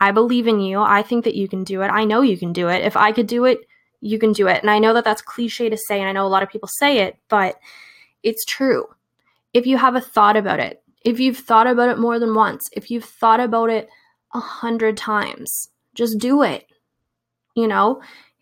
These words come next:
it doesn't have to be perfect right from day one. And I think that's a huge misconception. If you're looking at a blogger who has been established for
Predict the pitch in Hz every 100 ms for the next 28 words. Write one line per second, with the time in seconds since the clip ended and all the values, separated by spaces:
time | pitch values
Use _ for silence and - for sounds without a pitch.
0 | _ _ - 240 247 254 277 247 262 285
1 | 220 208 - 202 202 202 - - - _
2 | - 226 208 202 220 208 202 196 196 196
3 | 57 - _ - _ - 226 226 240 247
4 | 254 262 262 254 254 226 240 - - 214
5 | 208 208 - 104 - _ _ _ _ _
6 | _ - 247 247 262 269 269 269 277 240
7 | 214 208 214 254 262 233 220 220 214 208
8 | - 196 196 226 247 - - - 226 214
9 | 208 202 214